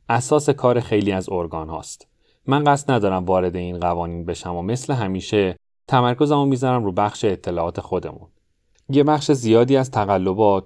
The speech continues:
توی ترکیبات اولیه و فرمولای شیمیایی اتفاق میفته که نظارت و کنترل اونها دست سازمان غذا و دارو رو میبوسه و ما مصرف کننده ها چاره‌ای نداریم جز اعتماد به این سازمان.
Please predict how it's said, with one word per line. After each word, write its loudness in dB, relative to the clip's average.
توی 2
ترکیبات -2
اولیه 0
و 0
فرمولای 0
شیمیایی -2
اتفاق -2
میفته -6
که -8
نظارت 2
و 4
کنترل 0
اونها -2
دست 0
سازمان 2
غذا 2
و 0
دارو 0
رو -2
میبوسه -10
و 2
ما 2
مصرف 0
کننده -4
ها 2
چاره‌ای 4
نداریم 2
جز 2
اعتماد -2
به -6
این -6
سازمان. -4